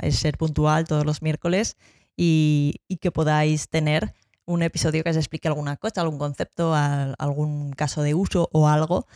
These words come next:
sobre machine learning, big data, inteligencia artificial, que, pues eso, que os acerque un poco más a, a entender todo esto. Más o menos podríamos decir que, oye, conseguido. Con mucho esfuerzo, eso sí, no os creáis.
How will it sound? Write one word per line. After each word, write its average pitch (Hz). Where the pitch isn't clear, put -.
sobre 170
machine 156
learning, 156
big 151
data, 165
inteligencia 156
artificial, 185
que, 156
pues -
eso, -
que 156
os 147
acerque 143
un 160
poco 156
más 156
a, 143
a 165
entender 143
todo 147
esto. -
Más 214
o -
menos 220
podríamos 180
decir 202
que, 165
oye, 143
conseguido. 147
Con 170
mucho 190
esfuerzo, 156
eso 165
sí, 131
no 139
os 147
creáis. 147